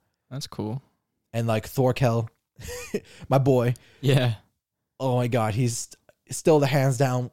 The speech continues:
Speaker 2: the best <laughs> character in the entire manga.
Speaker 1: Yeah.
Speaker 2: So, if you don't remember,
Speaker 1: I don't.
Speaker 2: this
Speaker 1: <laughs>
Speaker 2: Thorkel is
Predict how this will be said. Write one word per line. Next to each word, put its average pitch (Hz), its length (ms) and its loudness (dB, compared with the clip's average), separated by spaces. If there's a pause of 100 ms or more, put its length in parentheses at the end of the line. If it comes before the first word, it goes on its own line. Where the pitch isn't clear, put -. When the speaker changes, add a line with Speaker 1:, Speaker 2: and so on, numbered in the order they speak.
Speaker 2:
the 135 140 -4
best 139 280 2
<laughs> - 80 -4
character 139 540 2 (320)
in 190 100 0
the 156 160 2
entire 139 440 0
manga. 135 520 0 (200)
Speaker 1:
Yeah. 135 340 6 (460)
Speaker 2:
So, 196 320 4 (680)
if 160 100 2
you 170 60 6
don't 175 140 6
remember, 123 520 2 (160)
Speaker 1:
I 131 100 -2
don't. 107 280 -4 (220)
Speaker 2:
this 147 220 4
Speaker 1:
<laughs> - 180 -4 (640)
Speaker 2:
Thorkel 185 500 6
is 143 400 2